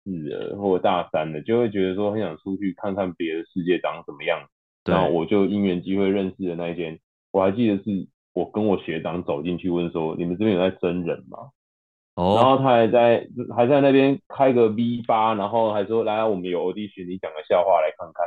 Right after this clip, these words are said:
Speaker 1: 或什么的。”我们还是去试镜的那种，对。
Speaker 2: 哦，
Speaker 1: 但
Speaker 2: 哇哦。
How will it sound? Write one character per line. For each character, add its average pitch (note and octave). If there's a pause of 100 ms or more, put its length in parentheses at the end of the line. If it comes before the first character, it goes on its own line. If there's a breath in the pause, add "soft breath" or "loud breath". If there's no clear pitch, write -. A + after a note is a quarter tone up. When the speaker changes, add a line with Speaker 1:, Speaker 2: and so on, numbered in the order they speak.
Speaker 1:
或 E2
什 -
么 - (160)
的。” - (280)
我 -
们 F2
还 G2+
是 A2+
去 A2+
试 G2+
镜 F2+
的 D#2
那 D#2
种， - (360)
对。 -
Speaker 2:
哦， G2
Speaker 1:
但 C3+
Speaker 2:
哇 F2+
哦。 C#2